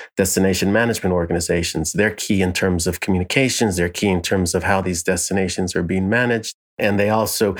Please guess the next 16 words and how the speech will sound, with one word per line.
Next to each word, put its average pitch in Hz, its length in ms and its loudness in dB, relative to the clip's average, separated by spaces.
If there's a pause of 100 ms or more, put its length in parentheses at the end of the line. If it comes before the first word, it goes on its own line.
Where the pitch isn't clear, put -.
(200)
bring 110 360 2
the 98 100 2
different 101 540 -2
stakeholders 95 680 0
together. 92 380 0
So 95 220 2
I 92 80 2
think 101 240 -2
they're 107 160 4
also 101 300 0
going 92 180 -2
to 87 60 -2
be 87 140 -2
very 87 240 -2
key 95 280 -2
in, 82 160 -2